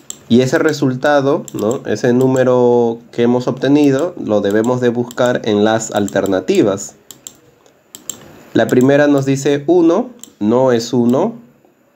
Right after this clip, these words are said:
Dos sí es. Dos X no es. Uy, no es dos X. Dos X más uno tampoco. Y dos X menos uno tampoco. En este caso nuestra respuesta, o sea, no es el valor de X por si acaso, ¿eh?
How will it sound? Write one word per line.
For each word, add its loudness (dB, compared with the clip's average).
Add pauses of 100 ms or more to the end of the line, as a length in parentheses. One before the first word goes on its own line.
(100)
Dos 0
sí 0
es. -2 (500)
Dos -2
X 0
no 2
es. -2
Uy, -10 (640)
no 2
es 0
dos -2
X. -2 (400)
Dos 0
X 0
más 0
uno 4
tampoco. 0 (160)
Y 0
dos 0
X -2
menos -2
uno 0
tampoco. -8 (1500)
En 4
este 0
caso 0
nuestra 0
respuesta, -2
o -6
sea, -2
no 2
es 0
el 2
valor 2
de 0
X -6
por -8
si -6
acaso, -6
¿eh? -14